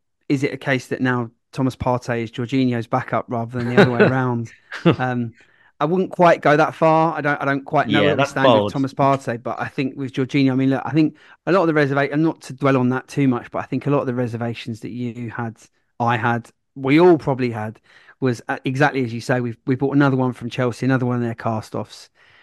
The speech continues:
Speaker 1: It's a player who's probably had the best years of his career already behind him. Um, I think he's, what, thirty-one, thirty-one, thirty-two?
Speaker 2: Yeah, thirty-one.
Speaker 1: Um, he, he's probably had the best years behind him.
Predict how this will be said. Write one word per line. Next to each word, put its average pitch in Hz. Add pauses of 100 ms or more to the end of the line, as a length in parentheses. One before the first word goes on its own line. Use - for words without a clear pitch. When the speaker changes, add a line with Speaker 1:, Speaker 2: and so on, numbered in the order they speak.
(140)
Speaker 1:
It's 131
a 131
player 131
who's 123
probably 139
had 117
the 127
best 131
years 123
of 120
his 120
career 120 (540)
already 127
behind 117
him. 120 (880)
Um, 123
I 127
think 135
he's, 127
what, -
thirty-one, 156 (120)
thirty-one, 185
thirty-two? 196
Speaker 2:
Yeah, 104 (160)
thirty-one. 135
Speaker 1:
Um, 131
he, 147
he's 143
probably 139
had 127
the 131
best 139
years 127
behind 117
him. 120